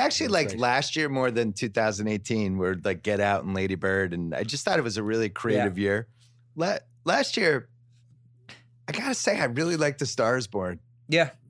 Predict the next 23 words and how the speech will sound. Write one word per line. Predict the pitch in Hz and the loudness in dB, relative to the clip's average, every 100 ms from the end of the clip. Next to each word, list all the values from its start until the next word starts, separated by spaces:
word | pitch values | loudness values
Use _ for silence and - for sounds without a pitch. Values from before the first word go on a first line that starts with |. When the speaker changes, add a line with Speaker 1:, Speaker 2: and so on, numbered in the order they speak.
| - | 2
Speaker 1:
And | 143 135 | 4 4
I | 135 | 2
just | 127 160 - | 0 -4 -2
felt | 196 | 0
like | 165 - | 0 -2
it | 156 | -2
was, | 147 135 | 0 2
like, | 143 127 | 2 0
an | 120 113 | 0 -2
old | 127 135 139 | 0 0 0
school | - - 131 | -2 -2 0
Hollywood | 117 120 120 117 | 4 4 4 2
movie, | 110 117 110 | 0 0 0
like, | 104 98 95 | 0 0 -4
the | |
kind | - 110 | -2 0
of | 107 | 0
movie | 104 104 | 0 0
I | 101 | 0
grew | 92 101 | 0 0
up | 98 | 0
with, | 101 98 - | 0 -2 -2
with | 98 | -8